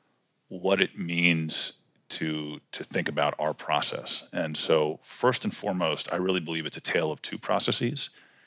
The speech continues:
If you look at our process, we're stripping the protein from the plant. And how do we do that? It's pretty basic. So we have a supplier now that does this for us. But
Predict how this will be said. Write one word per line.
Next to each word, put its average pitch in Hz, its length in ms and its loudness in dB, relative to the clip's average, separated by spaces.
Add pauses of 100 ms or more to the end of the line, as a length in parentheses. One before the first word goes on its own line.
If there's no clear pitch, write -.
(300)
If - 180 -6
you 87 380 -6 (460)
look 113 320 2
at 98 280 6 (220)
our 92 160 8
process, - 640 -2
we're 85 140 -6
stripping 117 600 2
the 113 80 2
protein 92 440 -2
from 82 200 -8
the 78 80 -4
plant. 78 340 -2
And - 80 -6
how - 120 0
do 123 60 2
we 117 100 0
do 78 200 -4
that? 62 200 -2 (200)
It's - 140 -8
pretty 98 300 -2
basic. - 480 -4 (440)
So - 140 -4
we 85 40 0
have 87 80 -2
a - 20 -8
supplier 107 480 6
now 80 180 2
that 73 120 -4
does 73 200 -2
this - 140 0
for 110 280 -2
us. 71 180 0
But - 200 -4